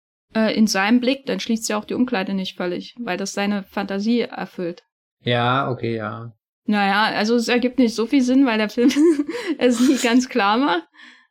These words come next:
Speaker 1: Es ist nur eine mögliche Deutung, aber ich hab auch, ähm, wenn's dann übergeht zu dieser ebenfalls famosen Strandsequenz,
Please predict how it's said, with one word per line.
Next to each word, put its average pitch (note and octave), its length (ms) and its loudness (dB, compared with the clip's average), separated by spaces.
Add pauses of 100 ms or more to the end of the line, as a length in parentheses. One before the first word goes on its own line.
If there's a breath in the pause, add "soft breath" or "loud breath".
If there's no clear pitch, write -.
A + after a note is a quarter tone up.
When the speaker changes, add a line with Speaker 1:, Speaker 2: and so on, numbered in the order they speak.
Speaker 1:
Es A3+ 200 2
ist B3 140 2
nur B3 180 6
eine A#3+ 140 4
mögliche A#3+ 500 2
Deutung, A#3+ 360 2
aber A#3 180 2
ich A#3 160 0
hab C4 120 0
auch, - 300 -4
ähm, A3+ 200 2
wenn's A#3 200 2
dann A3 160 0
übergeht A#3+ 540 0
zu A#3 160 -2
dieser G#3+ 320 0
ebenfalls A#3+ 500 0
famosen A3 640 2
Strandsequenz, G#3+ 1000 -2